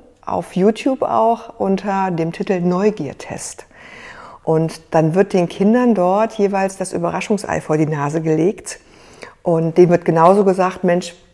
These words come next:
guck doch mal, äh, ne, dass du wartest, dann kriegst du zwei.“ Und dann sieht man praktisch in dieser Werbung den Kampf dieser Kinder, die das Überraschungsei vor ihrer Nase haben und überlegen, ob sie es essen oder ob sie warten.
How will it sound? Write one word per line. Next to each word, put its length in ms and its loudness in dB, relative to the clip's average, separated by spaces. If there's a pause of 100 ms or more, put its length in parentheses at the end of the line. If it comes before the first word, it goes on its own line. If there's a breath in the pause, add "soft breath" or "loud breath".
(760)
guck 220 0
doch 140 2
mal, 400 -2
äh, 280 -4
ne, 320 0
dass 140 -6
du 140 2
wartest, 400 4
dann 120 -2
kriegst 300 -12
du 60 -2
zwei.“ 520 4 (440 loud breath)
Und 180 4
dann 120 8
sieht 220 4
man 200 4
praktisch 440 0
in 200 6
dieser 280 0
Werbung 380 0
den 180 -2
Kampf 480 -4
dieser 280 -2
Kinder, 580 4
die 260 0
das 200 -2
Überraschungsei 720 2
vor 200 4
ihrer 220 2
Nase 520 4
haben 440 4 (600 loud breath)
und 160 4
überlegen, 580 8
ob 140 0
sie 100 -2
es 100 0
essen 400 2 (260)
oder 200 4
ob 80 -6
sie 160 -2
warten. 400 -4